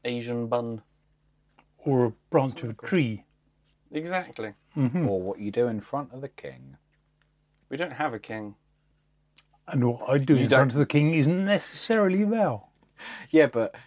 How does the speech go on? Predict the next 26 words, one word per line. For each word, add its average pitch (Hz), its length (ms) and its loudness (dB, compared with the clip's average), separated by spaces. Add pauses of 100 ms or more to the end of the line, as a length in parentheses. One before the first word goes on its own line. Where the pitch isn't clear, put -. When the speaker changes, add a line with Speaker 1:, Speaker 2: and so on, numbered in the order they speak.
(280)
Speaker 3:
i-, 123 100 -4 (160)
this 135 140 -4
goes 131 180 2
out 123 120 4
on 101 80 -4
Sunday. 101 580 -2 (380)
You 120 100 -4
don't 98 160 -2
know 90 140 -10
what's 76 160 -10
happened 82 260 -6
in 76 80 -12
the 76 80 -14
next 76 220 -16
few 82 120 -10
days. 85 400 -8 (300)
And 110 720 -2 (380)
Speaker 2:
You 151 160 4
heard 113 260 2
it 151 60 4
here 147 220 2
first. 143 260 -4
Speaker 1:
If 202 160 4
the 247 60 2
Speaker 3:
But 208 100 4
what 131 60 0